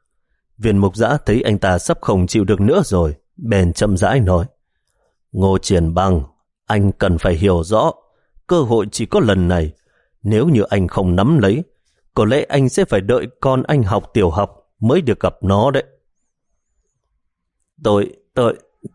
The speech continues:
thật ra năm đó," Ngô Triển Bằng ấp úng mãi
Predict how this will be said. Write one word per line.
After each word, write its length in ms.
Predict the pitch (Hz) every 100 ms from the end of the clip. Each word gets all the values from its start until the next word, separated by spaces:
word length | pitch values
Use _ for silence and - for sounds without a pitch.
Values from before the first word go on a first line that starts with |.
| -
thật 140 | 110
ra 240 | 117 107
năm 300 | 117 117 117
đó," 420 | 110 104 160 139 - _ _ _ _ _ _
Ngô 220 | 131 113 101
Triển 240 | 104 92
Bằng 180 | 92 87
ấp 240 | - 156
úng 320 | - 110 113
mãi 220 | 120 160